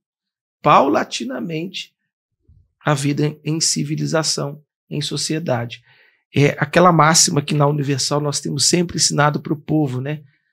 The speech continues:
Ter a consciência do alheio.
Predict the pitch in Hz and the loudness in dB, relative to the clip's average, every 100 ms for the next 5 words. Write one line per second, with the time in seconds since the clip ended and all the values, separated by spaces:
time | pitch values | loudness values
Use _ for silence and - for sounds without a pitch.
0 | _ _ 165 170 160 - 170 - 160 156 | _ _ 4 4 2 -4 -2 0 2 2
1 | 185 226 - 196 170 165 170 170 143 147 | 4 2 2 0 2 4 4 4 4 2
2 | 156 147 143 160 | 4 0 -4 -8